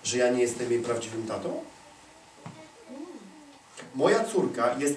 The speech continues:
absolutnie przekonana, że jej prawdziwy ojciec mieszka w niebie. Tak ma Sara. Przekonałem ją o tym. Dołożyłem wszelkich starań do tego, żeby Sara dowiedziała się, że Bóg jest jej prawdziwym ojcem.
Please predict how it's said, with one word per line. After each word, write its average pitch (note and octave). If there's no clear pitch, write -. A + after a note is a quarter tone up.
absolutnie E3+
przekonana, D3+
że B2+
jej B2
prawdziwy -
ojciec B2
mieszka B2+
w C3
niebie. -
Tak E3+
ma D3+
Sara. -
Przekonałem C#3
ją A#2
o -
tym. -
Dołożyłem D3
wszelkich D#3+
starań D3
do C#3
tego, C#3
żeby C3+
Sara -
dowiedziała C3
się, C#3
że B2+
Bóg C3+
jest C3
jej B2
prawdziwym A#2+
ojcem. G#2+